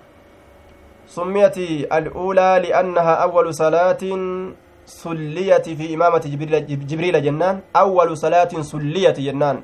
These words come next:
Sallaytu yoo jenne faa'ila barbaachisa. Aya, faa'illi waan as hin jirreef.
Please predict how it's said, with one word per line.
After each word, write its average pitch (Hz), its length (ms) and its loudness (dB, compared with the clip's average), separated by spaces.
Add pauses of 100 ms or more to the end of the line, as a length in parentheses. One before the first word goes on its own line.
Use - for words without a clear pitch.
Sallaytu 156 520 -4
yoo 160 120 2
jenne 151 320 -2 (180)
faa'ila 156 300 -2
barbaachisa. 135 580 -4 (640)
Aya, 147 300 2
faa'illi 160 480 -6 (600)
waan 151 200 0
as 135 100 -4
hin 139 100 -6
jirreef. 165 300 0